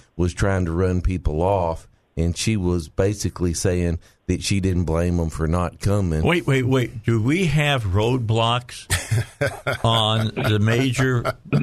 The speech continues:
Speaker 2: roads coming into Arkansas, and, and we make people tell us whether they're,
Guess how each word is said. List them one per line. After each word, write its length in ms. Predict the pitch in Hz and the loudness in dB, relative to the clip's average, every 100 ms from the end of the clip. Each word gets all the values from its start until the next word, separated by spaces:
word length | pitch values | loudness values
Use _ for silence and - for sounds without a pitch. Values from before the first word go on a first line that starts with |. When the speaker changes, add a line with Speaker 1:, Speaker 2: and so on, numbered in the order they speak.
| - - | -2 -2
Speaker 2:
roads 760 | - - 117 120 123 123 120 - | 0 2 4 4 4 2 -2 0
coming 320 | 117 113 110 | 2 2 2
into 200 | 110 104 | 2 2
Arkansas, 720 | 107 110 104 117 107 120 117 | 2 0 0 0 0 0 2
and, 200 | 107 95 - - _ - | 2 0 -4 -12 _ 0
and 240 | 107 107 | 2 4
we 180 | 110 131 | 2 2
make 320 | 127 120 117 - _ - | 2 2 0 -6 _ 0
people 420 | 120 110 107 104 | 0 2 0 2
tell 300 | - 107 107 | 2 2 2
us 200 | 104 - | 0 0
whether 280 | 110 107 101 | 0 2 2
they're, 240 | 95 | 0